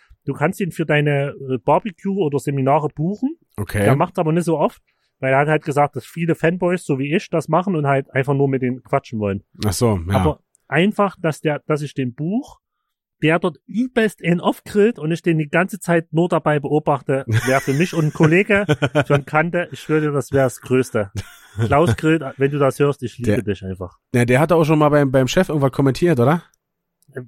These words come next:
Speaker 1: kannst du nicht mal
Speaker 2: Ja,
Speaker 1: sagen,
Speaker 2: der hat
Speaker 1: aber
Speaker 2: beim Chef sogar schon mal unter dem Video kommentiert.
Speaker 1: Alter, ich schwör, Klaus grillt ist für mich grilltechnisch und menschlich eine Legende.
Speaker 2: Ja, ich hatte
Speaker 1: Das
Speaker 2: den irgendwie mal, ich glaube auch meine, meine Mom hatte nach irgendwie mal nach irgendeinem Grillrezept oder so gesucht und der ist ja da in dieser,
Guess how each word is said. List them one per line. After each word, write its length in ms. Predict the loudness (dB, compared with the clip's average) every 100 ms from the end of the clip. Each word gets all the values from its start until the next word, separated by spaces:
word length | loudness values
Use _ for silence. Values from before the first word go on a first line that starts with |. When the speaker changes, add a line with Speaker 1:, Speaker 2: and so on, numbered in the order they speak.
| -16 -12
Speaker 1:
kannst 240 | -4 -2
du 40 | 0
nicht 100 | 2
mal 80 | 0
Speaker 2:
Ja, 60 |
Speaker 1:
sagen, 320 | 2 2 2 2
Speaker 2:
der 80 |
hat 60 | 4
Speaker 1:
aber 80 | 4
Speaker 2:
beim 80 | 2
Chef 200 | 0 -2
sogar 280 | -2 0 0
schon 100 | 2
mal 80 | 2
unter 140 | 2
dem 60 | 0
Video 160 | 0
kommentiert. 540 | 0 -2 -2 -4 -6 -8 _ _ _
Speaker 1:
Alter, 600 | -6 -2 0 2 0 -2 _ -4
ich 140 | -4
schwör, 280 | 0 -2 -2
Klaus 300 | -2 0 0
grillt 220 | 0 0
ist 120 | 0 -2
für 100 | -2
mich 300 | 0 -4 -14 _ _ _ _ _ _
grilltechnisch 800 | 0 0 2 -2 0 -2 -2 -8 _ _ -2
und 120 | 2
menschlich 440 | 2 0 -2 -4 -2
eine 100 | -2
Legende. 460 | 0 0 0 -2 -2
Speaker 2:
Ja, 140 | 0
ich 140 | 2 2
hatte 260 | 2 2 2
Speaker 1:
Das 80 |
Speaker 2:
den 180 | 0 2
irgendwie 260 | 2 0 2
mal, 240 | 2 2
ich 100 | 0
glaube 260 | 2 2 2
auch 120 | 2
meine, 340 | 4 4 2 0
meine 280 | 0 2
Mom 340 | 4 4 2 2
hatte 180 | 2 0
nach 100 | 0
irgendwie 280 | 0 0 2
mal 160 | 2
nach 120 | 2
irgendeinem 260 | 2 2 0
Grillrezept 720 | 0 0 2 -2 -2 -2 -2
oder 140 | 0 2
so 100 | 2
gesucht 260 | 0 0
und 140 | 0 2
der 140 | 2
ist 120 | 2
ja 100 | 2
da 80 | 2
in 100 | 0
dieser, 480 | 0 2 2 2 0